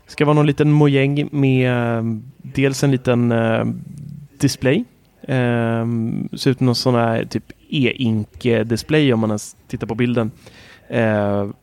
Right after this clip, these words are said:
även med två fysiska knappar då. Eh,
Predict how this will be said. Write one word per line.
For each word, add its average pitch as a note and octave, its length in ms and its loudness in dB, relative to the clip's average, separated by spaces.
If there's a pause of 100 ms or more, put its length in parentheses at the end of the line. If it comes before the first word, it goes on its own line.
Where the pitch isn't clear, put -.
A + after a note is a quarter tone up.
(120)
även A#2 320 0
med A2 320 -4
två G#2+ 540 0
fysiska C#3 520 -4
knappar - 340 -4
då. A2 140 -2 (760)
Eh, A2+ 420 -4